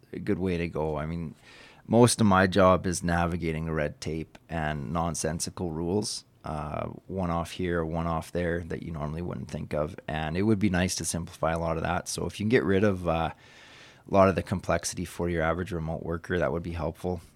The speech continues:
Uh, another suggestion here, just looking through my notes, they're saying align province of employment with province of resident, as opposed to where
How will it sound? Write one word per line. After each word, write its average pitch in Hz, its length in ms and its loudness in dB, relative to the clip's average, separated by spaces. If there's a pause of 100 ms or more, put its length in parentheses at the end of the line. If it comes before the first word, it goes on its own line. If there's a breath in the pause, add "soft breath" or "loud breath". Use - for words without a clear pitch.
(140)
Uh, 80 260 -2
another 120 380 8
suggestion 107 520 6
here, 101 220 4
just 92 160 -2
looking 98 200 -4
through 101 160 -2
my 92 160 2
notes, 92 340 -2
they're 90 100 -4
saying 90 260 0
align 90 360 0
province 92 400 2
of 82 60 -8
employment 87 520 -6
with - 180 -10
province 85 340 0
of 76 120 -8
resident, 98 500 0 (540 loud breath)
as 101 220 4
opposed 98 420 -4
to 101 140 -2
where 92 520 2